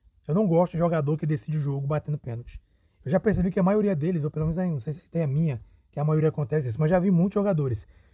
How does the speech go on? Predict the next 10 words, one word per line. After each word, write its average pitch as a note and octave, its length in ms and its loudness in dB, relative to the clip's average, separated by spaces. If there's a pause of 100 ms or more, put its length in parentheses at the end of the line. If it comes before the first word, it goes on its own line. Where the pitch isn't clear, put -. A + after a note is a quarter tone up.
(280)
que F3 460 2
decidem F#3+ 360 2
o - 20 2
jogo G#3 240 4
no, G3+ 140 0
durante F3+ 340 2
o E3+ 120 0
tempo, A3 380 -2 (640)
é, D3+ 140 0
regulamentar, G3+ 720 2